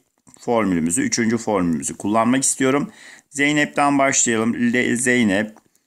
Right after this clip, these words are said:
L, Esra ve L, Naz şeklinde yazdığımızda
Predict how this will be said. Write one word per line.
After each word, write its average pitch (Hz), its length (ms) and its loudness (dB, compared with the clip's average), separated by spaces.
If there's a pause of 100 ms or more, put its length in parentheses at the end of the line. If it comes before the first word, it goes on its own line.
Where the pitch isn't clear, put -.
(220)
L, 117 500 0 (640)
Esra 110 800 0
ve 107 360 -2
L, 113 320 2 (140)
Naz 117 420 0
şeklinde 90 420 -2
yazdığımızda 101 880 -2